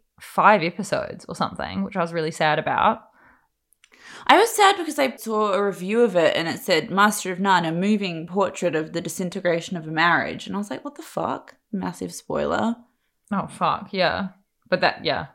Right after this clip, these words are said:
Speaker 2: <laughs>
Speaker 1: I guess that happens in episode one. Kind of.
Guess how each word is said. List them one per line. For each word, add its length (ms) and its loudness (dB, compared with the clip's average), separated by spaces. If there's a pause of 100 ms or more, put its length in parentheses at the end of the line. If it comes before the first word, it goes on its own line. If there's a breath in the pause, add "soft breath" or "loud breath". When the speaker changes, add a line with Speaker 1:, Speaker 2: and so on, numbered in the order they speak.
(220)
Speaker 2:
<laughs> 360 -4
Speaker 1:
I 60 0
guess 160 -4
that 120 -6
happens 360 6
in 60 6
episode 400 6
one. 300 4 (920 soft breath)
Kind 300 -4
of. 160 -6